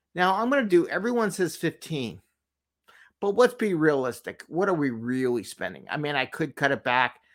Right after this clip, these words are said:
Let's say it's a half hour, so zero point five hours for daily Scrum. Prep for, get your thoughts together. Maybe there's a little post discussion.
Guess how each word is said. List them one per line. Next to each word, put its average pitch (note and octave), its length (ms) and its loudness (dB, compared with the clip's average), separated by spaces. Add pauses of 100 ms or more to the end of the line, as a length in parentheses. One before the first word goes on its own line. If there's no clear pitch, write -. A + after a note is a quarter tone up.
(220)
Let's G3 240 -4
say E3 220 4
it's C3+ 140 -2
a A#2+ 80 -2
half A#2+ 360 -2
hour, G2 400 -6
so A#2+ 320 -8
zero D3 420 -2
point B2+ 340 -10 (120)
five G2+ 300 -4
hours E2 420 -10
for - 180 -18
daily D2 320 -14
Scrum. - 300 -20 (800)
Prep - 320 6 (160)
for, C3+ 640 2 (100)
get - 200 -6
your G#2 100 -10
thoughts C#3+ 380 0
together. B2 720 -2 (280)
Maybe A2+ 200 -4
there's G#2+ 160 -6
a A#2 40 -4
little G#2 140 -6
post B2+ 400 -4
discussion. B2+ 760 -4